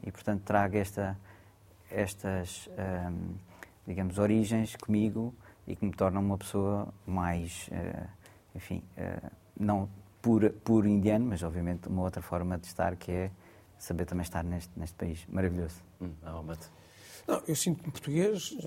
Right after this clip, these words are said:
Speaker 3: enfim, porque naturalmente estou enraizado completamente, não é?
Speaker 2: Nunca se
Speaker 3: Desde
Speaker 2: esquecem as raízes, não é?
Speaker 3: Não, exatamente, mas as minhas raízes são muito importantes, sem sombra de dúvidas. E ao
Speaker 2: Vocês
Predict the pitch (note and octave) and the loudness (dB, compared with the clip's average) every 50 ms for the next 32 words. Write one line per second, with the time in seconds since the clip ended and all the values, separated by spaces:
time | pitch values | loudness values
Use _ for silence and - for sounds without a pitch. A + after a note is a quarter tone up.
0 | - - D#3 C#3+ C3 - - C#3 C3+ - - C#3+ - G3+ G3 - D#3 D3+ D3+ E3 | -8 -8 -8 -8 -8 -6 -6 -6 -6 -6 -8 -8 -6 -6 -4 0 2 4 4 4
1 | E3 D#3 D#3+ - D#3 D#3 C#3 C#3+ D3 C#3+ C#3 D3 D3 C#3+ B2 B2 - C#3+ C#3 C#3+ | 4 4 2 2 2 4 4 4 4 4 6 6 6 6 4 0 -2 -2 0 0
2 | C#3 - C#3+ C#3 D#3 D#3 D3+ D3+ C#3 C3 - - - B2 B2+ C#3 A#2+ B2 C3+ D3 | 0 0 2 2 4 4 2 2 0 -4 -8 -10 -4 0 2 2 4 4 2 4
3 | C#3+ B2+ A#2+ - B2 A2 F#2+ E2+ E2 D#2+ C#2 D2 D#2+ D#2 - F2 D#2+ D2+ - - | 4 4 4 6 4 2 0 0 -2 -4 -4 -6 -8 -8 -10 -10 -10 -12 -12 -4
4 | - - - C#3+ - - D#3 D3 C#3 C#3 C3+ - F3+ E3 D#3+ D3 C#3+ C#3+ C#3+ D3+ | 2 2 4 4 4 2 0 0 0 0 0 2 4 4 4 2 2 2 0 0
5 | C#3+ C3 - - D#3 D3+ C#3+ C#3 D#3 D#3 D3 C#3 D3 D#3 D3+ C#3 - - C#3+ C3 | 0 0 -2 0 0 2 4 4 4 2 4 4 2 2 2 2 0 -2 -4 -2
6 | - D3 C#3 C3 - - - D3 D#3+ F#3 G#3+ G#3+ - - - - D3+ D3 C#3+ C3+ | -2 -4 -4 -4 -2 0 2 2 4 2 0 -4 -8 -8 -4 -4 -2 -2 -2 -4
7 | - - D3+ C#3 C#3+ C#3 C3 C#3+ C#3 C#3+ D3 D#3 E3 E3+ F3+ F3+ F#3 F3+ D#3 C#3+ | -4 -4 -2 -2 -2 -2 -2 -2 0 0 0 0 0 0 0 -2 -2 -2 -2 -2
8 | C#3+ C3+ | 0 2